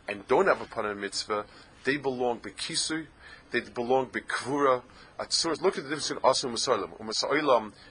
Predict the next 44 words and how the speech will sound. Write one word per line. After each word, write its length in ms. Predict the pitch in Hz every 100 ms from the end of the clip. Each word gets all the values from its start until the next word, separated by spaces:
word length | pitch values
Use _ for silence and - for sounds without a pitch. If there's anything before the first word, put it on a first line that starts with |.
| - -
take 220 | 139 123
a 60 |
guf 420 | 113 - 117 - -
and 100 | 107
they 80 |
polish 540 | 120 - 120 127 117 -
it 100 | 113
and 120 | 113 107
they, 240 | 110 110 -
and 160 | 107
they, 160 | 104 107
and 120 | 104 101
they 120 | 107 - -
beautify 420 | - 123 127 113 113
it 80 |
and 80 | 110
they 60 | 107
display 440 | 107 - 165 196
it. 100 | - - - - -
Because 240 | - 147
for 100 | -
them, 260 | 147 139 151
the 120 | 156
guf 280 | 131 165 -
is 220 | 151 143
the, 280 | - 139 139 - - -
that 180 | 135 151
is 120 | 147
the 80 | 139
guf 200 | 151 170 185
adam. 220 | 190 90 - - -
So, 300 | - - 117
so 320 | 110 - 113
displaying 560 | 110 110 - 123 127 147
the 80 | 127
guf 240 | 123 131 104
adam 200 | 104 107
is 140 | 107
not, 160 | 120 107
is, 160 | 110 110 110
is 140 | 101
not 200 | 110 110
a 40 |
problem. 440 | 113 180 196 139